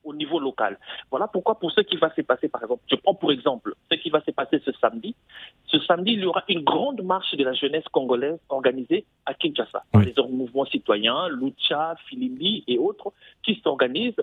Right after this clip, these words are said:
Speaker 1: pour toutes les grandes villes. En même temps, nous qui sommes en France, nous devons réfléchir. Il faut faire un, organiser un événement
Speaker 2: Oui.
Speaker 1: pour qu'ensemble, nous puissions porter l'écho de ce qui se passe au Congo. Parce qu'il y a un déficit communicationnel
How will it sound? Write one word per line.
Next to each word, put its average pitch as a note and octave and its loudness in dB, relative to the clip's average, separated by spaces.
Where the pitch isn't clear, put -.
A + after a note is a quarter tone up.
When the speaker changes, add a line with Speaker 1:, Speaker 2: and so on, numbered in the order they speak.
Speaker 1:
pour D#3+ -2
toutes A#3 0
les D3+ 4
grandes D#3 -2
villes. A2+ -4
En B2 4
même A#3+ 0
temps, A#3+ 0
nous G#3+ 0
qui F#3 -4
sommes D#3+ -4
en B2 -2
France, A#3+ -4
nous C#3+ 4
devons D3 2
réfléchir. - -2
Il A#3 6
faut A3 4
faire A3 2
un, A#3 2
organiser E3 0
un G#3+ -4
événement D3 -2
Speaker 2:
Oui. G#2+ 6
Speaker 1:
pour C#4 -2
qu'ensemble, G#3+ 2
nous F#3 0
puissions G3+ -2
porter - 2
l'écho G3+ -4
de D#3+ 2
ce G#3 0
qui F#3+ -4
se D3+ -8
passe - -2
au - -2
Congo. G#2+ -8
Parce G3 0
qu'il A3 -2
y D3+ 6
a - 0
un B3 -8
déficit A#3+ -2
communicationnel E3+ -2